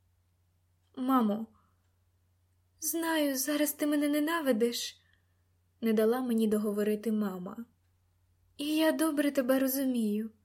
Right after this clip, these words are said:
«Мамо, я... мені так шкода, я мала зупинити їх раніше». Вона ступила крок, простягнувши до мене руки, але вони безвільно впали.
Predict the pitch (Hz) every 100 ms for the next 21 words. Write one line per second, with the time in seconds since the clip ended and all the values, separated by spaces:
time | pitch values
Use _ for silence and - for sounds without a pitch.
0 | _ _ _ _ _ _ _ _ _ -
1 | 247 269 285 233 226 240 247 240 240 _
2 | _ _ _ - 370 349 359 339 - -
3 | 302 294 311 - _ _ _ 285 294 311
4 | 320 320 294 269 277 311 311 302 277 285
5 | 302 302 294 254 233 - 233 240 _ -
6 | _ _ _ _ _ _ _ _ _ _
7 | - 214 226 285 294 - 226 226 220 214
8 | 269 294 - 233 226 233 240 240 - 226
9 | 220 226 226 240 294 294 226 220 - _
10 | _ _ 262 262 302 240 247 254 220 208
11 | 226 226 226 - - 208 202 196 214 233